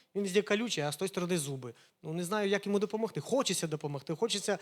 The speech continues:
спасти, а ніяк не доп-, ну, не получилось. Там уже с-, вся сім'я підключилася, як його спасти. Ну, ми вирішили зламати забор. Пішли на крайні міри. І коли він, ми його випустили, то замість «спасіба» я почув «фр,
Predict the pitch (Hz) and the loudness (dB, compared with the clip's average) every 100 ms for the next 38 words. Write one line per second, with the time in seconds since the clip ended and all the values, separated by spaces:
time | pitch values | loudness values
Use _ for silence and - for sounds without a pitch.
0 | - - - 214 - 294 - 180 220 220 | -4 -6 -2 -2 -2 -2 0 2 2 2
1 | 185 175 156 - 180 175 165 165 175 170 | -2 -4 -6 -6 -2 0 0 0 -2 -2
2 | 139 180 185 175 - - - - - 190 | -2 -2 0 0 -2 -6 -12 -8 -2 0
3 | 190 190 180 156 160 - 202 160 151 135 | 2 2 0 -4 -8 -2 0 -2 -6 -10
4 | - _ - 151 160 151 - 156 - 123 | -16 _ -8 -6 -4 -4 -4 -6 -8 -6
5 | 165 190 180 165 175 165 160 147 - _ | -4 0 0 0 0 0 -4 -10 -14 _
6 | 147 160 160 139 143 127 - _ _ _ | -12 -8 -6 -4 -2 -4 -8 _ _ _
7 | _ _ _ _ _ _ - - _ - | _ _ _ _ _ _ -20 -20 _ -10
8 | - 175 160 160 151 151 156 147 151 - | -4 -4 -2 0 2 2 2 2 -2 -4
9 | _ - - - 165 214 226 208 - - | _ -20 -20 -10 -2 2 6 6 6 -4
10 | _ 175 190 170 - 180 180 175 196 254 | _ -2 0 0 -6 -4 2 4 4 2
11 | 190 - 143 131 - 170 151 185 180 160 | -2 -2 -4 -4 -2 0 2 2 2 0
12 | - 170 214 160 170 170 165 - - - | -2 -4 0 0 0 -2 -4 -2 -2 -2